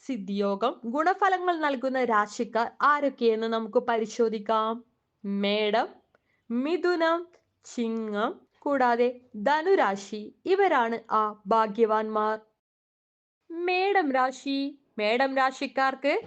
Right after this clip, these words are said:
സർവാർത്ഥ സിദ്ധിയോഗം ഇന്ന് ധാരാളം പോസിറ്റീവ് മാറ്റങ്ങൾ തന്നെ കൊണ്ടുവരുന്നുണ്ട്. നിങ്ങളുടെ കരിയർ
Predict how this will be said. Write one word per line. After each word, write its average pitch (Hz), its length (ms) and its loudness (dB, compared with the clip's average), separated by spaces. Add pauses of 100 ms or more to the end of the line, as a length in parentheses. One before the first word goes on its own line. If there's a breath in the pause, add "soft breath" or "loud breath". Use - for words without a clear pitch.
(320)
സർവാർത്ഥ 392 640 2
സിദ്ധിയോഗം 233 720 0 (140)
ഇന്ന് 247 300 -2
ധാരാളം 330 640 2
പോസിറ്റീവ് 339 540 -2
മാറ്റങ്ങൾ 247 520 -2
തന്നെ 247 180 -2
കൊണ്ടുവരുന്നുണ്ട്. 240 1000 2 (380 soft breath)
നിങ്ങളുടെ 427 560 2
കരിയർ 349 380 2